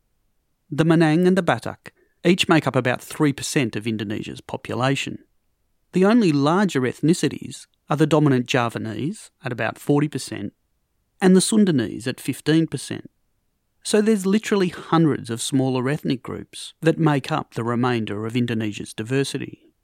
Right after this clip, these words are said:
Size doesn't necessarily dictate influence. Sulawesi,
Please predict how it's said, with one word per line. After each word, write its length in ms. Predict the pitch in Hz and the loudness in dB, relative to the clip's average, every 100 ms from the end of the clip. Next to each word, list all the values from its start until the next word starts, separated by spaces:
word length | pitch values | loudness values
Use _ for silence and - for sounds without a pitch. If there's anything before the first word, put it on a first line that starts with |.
| _ _ _ _ _ _ _ _ _ _ _ _ _ | _ _ _ _ _ _ _ _ _ _ _ _ _
Size 320 | - 220 285 | -4 0 0
doesn't 320 | 285 233 185 | 0 -2 2
necessarily 720 | 160 143 - - 156 139 - | 2 2 -4 2 2 2 -4
dictate 440 | 117 120 - - - | -10 -12 -10 -8 -2
influence. 680 | 156 143 120 - - - - _ _ _ | -2 -2 -4 -10 -14 -20 -20 _ _ _
Sulawesi, 760 | - 233 170 135 143 127 - | 0 4 4 4 0 -2 -10